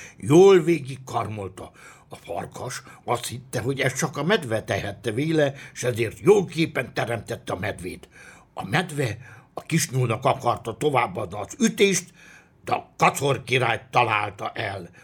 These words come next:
aki éppen akkor ért oda.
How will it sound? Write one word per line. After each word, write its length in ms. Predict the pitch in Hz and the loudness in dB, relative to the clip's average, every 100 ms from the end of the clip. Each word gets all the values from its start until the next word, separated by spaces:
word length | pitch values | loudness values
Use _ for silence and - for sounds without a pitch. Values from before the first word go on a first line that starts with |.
| _ | _
aki 320 | - 143 - - | -8 -8 -10 -2
éppen 640 | 233 220 - - 127 113 - - _ - | 0 0 -2 -2 -2 -2 -12 -20 _ -4
akkor 480 | 139 - - 110 107 | -2 -2 -6 -8 -8
ért 380 | 113 104 87 - | -8 -8 -10 -14
oda. 300 | 87 82 | -14 -14